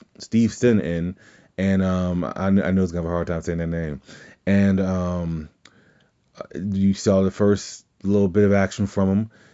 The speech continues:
and Chad Gable knocked the drink out of his hand. I love Randy Orton's expression when he saw it. He was like, "Alrighty, this is happening right now," you know. a-, And, um, Gable took a couple of o-, over, or one overhead belly belly suplex.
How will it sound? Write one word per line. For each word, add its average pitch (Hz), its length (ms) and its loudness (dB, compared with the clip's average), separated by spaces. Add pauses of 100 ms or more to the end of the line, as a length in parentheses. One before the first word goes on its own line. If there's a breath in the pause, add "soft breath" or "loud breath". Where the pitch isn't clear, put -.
(180 soft breath)
and 92 380 0
Chad 104 360 2
Gable 101 400 2
knocked 101 400 4
the 98 60 -4
drink 101 260 0
out 98 100 4
of 95 60 2
his 92 100 -2
hand. 98 240 0
I 98 60 2
love 101 360 2
Randy 95 300 2
Orton's 92 480 0 (300 soft breath)
expression 98 500 0
when 95 60 4
he 87 80 0
saw 92 220 0
it. - 20 2
He 101 40 2
was 98 100 2
like, 82 120 -4 (520)
"Alrighty, 101 540 2
this 87 120 0
is 87 140 -8
happening 95 360 0
right 98 240 2
now," 113 280 0 (320 loud breath)
you 120 120 6
know. 110 340 6
a-, 101 360 0
And, 98 120 2
um, 90 540 -2
Gable 98 320 0
took 104 140 -2
a 87 40 -12
couple 92 320 0
of 87 80 0
o-, 71 200 -2
over, 98 220 2
or 92 200 4
one 92 340 2
overhead 90 420 -2
belly 90 180 0
belly 87 140 -2
suplex. 92 600 -4